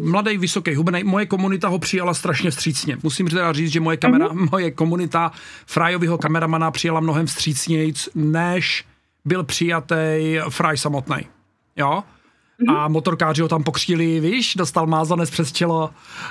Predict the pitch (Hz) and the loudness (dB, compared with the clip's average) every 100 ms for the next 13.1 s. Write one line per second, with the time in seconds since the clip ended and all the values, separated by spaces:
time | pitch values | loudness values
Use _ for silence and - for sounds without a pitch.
0 | - 156 151 294 139 269 262 - 247 214 | 0 2 4 4 4 4 4 4 4 4
1 | 170 - 170 160 156 165 165 165 202 196 | 0 0 0 2 0 2 2 0 0 0
2 | - 190 214 180 185 180 151 131 - - | 0 -2 0 0 0 -2 -2 -2 -6 -20
3 | - - _ 170 151 202 - 226 233 214 | -20 -20 _ 0 2 0 0 -2 -2 -2
4 | 190 165 208 202 - 147 135 190 233 190 | 0 -2 -2 -2 -2 0 0 0 -2 -2
5 | 180 - 226 - 180 175 170 170 165 170 | -2 -2 -4 -2 0 0 0 0 0 0
6 | 151 139 - 127 135 120 - - _ _ | 0 -2 -2 -2 -2 -4 -8 -18 _ _
7 | - 175 180 - 180 170 175 160 165 165 | -2 0 0 0 -2 -2 -2 0 0 0
8 | 160 160 139 156 135 147 202 220 - _ | 0 0 0 -2 -2 0 0 -2 -10 _
9 | _ 160 151 160 165 185 202 175 185 214 | _ 0 2 0 0 -2 -2 0 2 2
10 | 254 180 208 208 190 165 156 139 - 170 | 0 -2 -2 -2 0 0 0 -2 0 0
11 | 156 156 156 170 254 165 165 135 143 147 | 2 2 2 0 0 -2 0 0 0 -2
12 | 151 170 175 160 170 160 - 180 175 185 | -2 -4 -2 0 0 -2 0 0 0 0
13 | 208 | -2